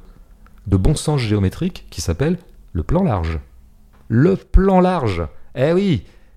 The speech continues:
c'est-à-dire que quand tu fais un plan large, t'attrapes plus de trucs, quoi. Et donc, c'est d'abord des cinéastes du plan large, euh, ou semi-large, comme d'ailleurs Tati, hein, qui élargissait le plan, euh, dès qu'il pouvait. Et après, t'as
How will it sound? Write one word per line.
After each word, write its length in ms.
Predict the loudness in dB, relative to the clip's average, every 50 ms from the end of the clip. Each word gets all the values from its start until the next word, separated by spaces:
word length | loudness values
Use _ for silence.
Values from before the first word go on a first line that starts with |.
| -12 -6
c'est-à-dire 200 | -2 -2 -2 -2
que 140 | -4 -8 -8 -8
quand 140 | -6 -6 -6
tu 140 | -6 -8
fais 160 | -8 -6 -4 -4
un 100 | -4 -2
plan 220 | -2 0 0 0
large, 200 | 0 0 -2 -2
t'attrapes 360 | -2 -4 -2 -2 -4 -6 -4
plus 160 | -4 -2 -2
de 100 | 0 -2
trucs, 320 | -4 -4 -6 -8 -8 -10 -12
quoi. 240 | -18 -18 -18 -18 -18 _
Et 80 | -10 -8
donc, 240 | -6 -6 -6 -6 -8
c'est 220 | -10 -8 -6 -4
d'abord 320 | -2 -2 -2 -2 -2 -4
des 80 | -4 -6
cinéastes 420 | -8 -8 -8 -8 -6 -8 -8 -10
du 80 | -12 -14
plan 280 | -12 -8 -6 -4 -4 -4
large, 300 | -4 -6 -8 -10 -12 -14 -20 _ _ -12
euh, 400 | -10 -8 -6 -6 -6 -6 -8 -10 -6
ou 180 | -4 -4 -4
semi-large, 680 | -4 -4 -2 -2 0 0 0 -2 -2 -4 -6 -8 -10 -14 _ _ _ -20 -20 -20 -20 -8 -4
comme 200 | -2 0 0 0
d'ailleurs 420 | 0 -2 -2 -2 -2 -4 -6 -8 -12 -18 -20 -20 -12 -6
Tati, 380 | -6 -6 -6 -6 -12 -20 -20 -20 -20 -20 -20 -20 -20 -20 -20 -18
hein, 100 | -16 -16 -16
qui 360 | -16 -18 -20 -20 -20 -20 -16 -12
élargissait 560 | -8 -6 -4 -4 -4 -4 -4 -4 -4 -4 -6
le 80 | -6 -6
plan, 340 | -6 -4 -4 -4 -2 -2 -4
euh, 140 | -4 -4
dès 140 | -4 -4 -6
qu'il 160 | -6 -8 -12
pouvait. 320 | -12 -10 -10 -10 -10 -12 -14 -18 -20 -20 -20 -18 -10 -6
Et 160 | -4 -4 -4
après, 300 | -4 -2 0 0 0 0
t'as 460 | 0 -2 -4 -4 -4 -8 -14 -20